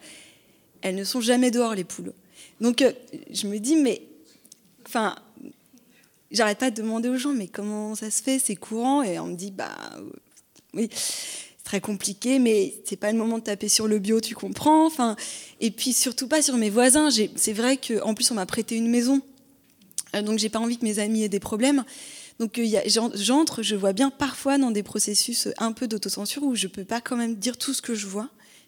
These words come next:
puisque je côtoie ces gens tout le temps. À chaque fois, c'est-à-dire que la première année, je me disais, « Bon, tous les sujets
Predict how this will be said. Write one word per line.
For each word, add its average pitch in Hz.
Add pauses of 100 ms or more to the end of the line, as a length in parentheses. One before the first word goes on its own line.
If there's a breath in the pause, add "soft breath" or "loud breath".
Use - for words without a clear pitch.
puisque 254
je 233
côtoie 226
ces 226
gens 220
tout 220
le 214
temps. - (800 loud breath)
À 226
chaque 269
fois, 320
c'est-à-dire 254
que -
la 208
première 226
année, 262
je 285
me 240
disais, « 180
Bon, 175
tous -
les 294
sujets 226